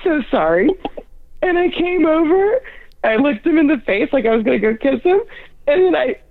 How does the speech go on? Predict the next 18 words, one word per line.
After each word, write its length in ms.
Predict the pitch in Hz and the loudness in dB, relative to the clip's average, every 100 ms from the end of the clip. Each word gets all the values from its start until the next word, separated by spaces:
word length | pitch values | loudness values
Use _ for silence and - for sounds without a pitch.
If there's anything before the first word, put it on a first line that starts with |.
| - | -4
I 220 | 226 220 - _ - - | -2 -4 -10 _ -20 -10
crouched 460 | - 359 - - - | -4 -2 -2 -4 -4
down 280 | 349 285 392 - | -2 0 0 0
and 120 | 214 | 2
I 140 | 247 | 2
started 260 | 311 392 339 | 2 0 0
talking 320 | 370 269 226 | 0 0 0
to 180 | 269 269 285 | 2 2 2
his 80 | 302 | -2
penis, 380 | 359 277 277 226 | -4 0 0 0
and 80 | 233 | 0
I 60 | 233 | 0
was 120 | 226 | 0
like, 180 | 254 254 | -2 -2
"Hey 180 | 359 403 508 | 2 2 2
there, 100 | 330 | 2
little 200 | 170 160 | 2 0
buddy. 440 | - 151 165 269 | 0 0 2 0